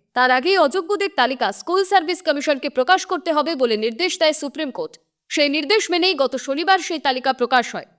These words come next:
দেখা যায়, তালিকায় একাধিক শাসক নেতার এবং শাসক ঘনিষ্ঠের নাম রয়েছে। যদিও সবাই নিজেকে যোগ্য বলেই দাবি করেছেন, এমনকি এসএসসির প্রকাশিত তালিকা নিয়েও প্রশ্ন তুলেছেন।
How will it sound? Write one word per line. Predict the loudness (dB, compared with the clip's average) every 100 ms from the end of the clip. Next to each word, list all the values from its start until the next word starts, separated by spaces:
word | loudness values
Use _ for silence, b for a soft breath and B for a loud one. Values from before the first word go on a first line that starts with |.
| _ _
দেখা | 2 2 2
যায়, | 2
তালিকায় | 2 2 2 2 2
একাধিক | 2 0 0 -2 -4
শাসক | -2 -2 0 -2 -2
নেতার | 2 2 2
এবং | 0 -4
শাসক | -2 -2 -2
ঘনিষ্ঠের | -4 -2 -2 -4 -2
নাম | 2 2 2
রয়েছে। | -2 -6 -14 -16 _ _ -6
যদিও | -2 0 0
সবাই | 2 2 2
নিজেকে | 2 0 0 -2
যোগ্য | 0 0 0 -2
বলেই | 0 0 2
দাবি | 2 0
করেছেন, | -2 -4 -2 -4 -6 b b b
এমনকি | 0 2 0
এসএসসির | 0 0 0 -2
প্রকাশিত | 0 2 2 2 0
তালিকা | 0 0 2 0
নিয়েও | 0 2 0
প্রশ্ন | -2 -4 -4
তুলেছেন। | -4 -4 -4 -8